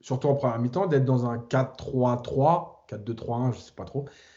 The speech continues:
euh, et quatre quatre deux, parce qu'il a vraiment fermé son couloir, il a travaillé avec Florenzi.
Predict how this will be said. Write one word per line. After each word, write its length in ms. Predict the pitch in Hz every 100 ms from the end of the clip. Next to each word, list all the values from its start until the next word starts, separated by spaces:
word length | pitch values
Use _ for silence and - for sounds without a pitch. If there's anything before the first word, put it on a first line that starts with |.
| _ _ -
euh, 220 | 117 113 -
et 160 | 156
quatre 180 | 156 135
quatre 200 | 139 135
deux, 180 | 165 214
parce 160 | 131
qu'il 160 | - 127
a 60 | 110
vraiment 320 | 113 170 190
fermé 380 | - 143 139 143
son 160 | 139
couloir, 360 | 131 131 147 139
il 80 | 113
a 80 |
travaillé 420 | 110 - 147 151 147
avec 140 | 135
Florenzi. 420 | - 113 107 135